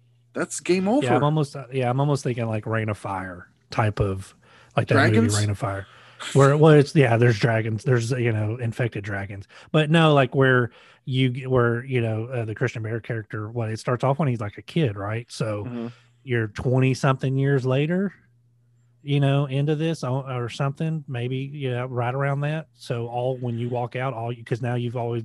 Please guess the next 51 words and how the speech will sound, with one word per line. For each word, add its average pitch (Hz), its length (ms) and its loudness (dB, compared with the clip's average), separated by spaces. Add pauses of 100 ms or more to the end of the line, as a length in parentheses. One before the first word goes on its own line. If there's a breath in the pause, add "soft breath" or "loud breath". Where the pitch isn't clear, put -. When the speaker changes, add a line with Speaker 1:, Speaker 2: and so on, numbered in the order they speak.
(160)
Speaker 2:
all 117 180 -4
you've 110 180 -8
built 117 220 -4
is 107 100 -10
kinda 117 300 -4
a 107 60 -8
mega 113 320 -4
city 131 340 -2
or, 107 180 -6
like, 107 220 -8
this 110 240 -12 (420 loud breath)
camp, 127 460 -4 (380 soft breath)
uh, 113 520 -4
in, 127 240 0
in 123 160 2
the 113 100 2
vein 117 260 2
of, 110 120 0
like, 110 280 0 (420 loud breath)
you 131 140 2
know, 107 100 2
Mad 113 240 4
Max 117 380 -2
or 113 80 -2
something 123 340 -2
where 113 160 -2
you're 110 180 -4
just, 107 240 -6 (240)
you 120 200 -4
know, 110 160 -4
or, 113 180 -6
w-, 110 240 -8
or 110 60 -6
the 104 100 -8
World 107 220 -6
Warrior, 120 440 -4 (220 loud breath)
where 117 180 -2
you 110 140 -2
just 110 200 -4
kinda 120 280 -2
are 117 160 0
self-contained. 120 880 -4
And 110 180 -6
when 110 140 -4
you 117 180 -4
out, 113 260 -6 (100)
go 117 160 -2
outside 113 440 -4
these 110 200 0
walls, 110 420 0 (400 loud breath)
you're, 107 400 0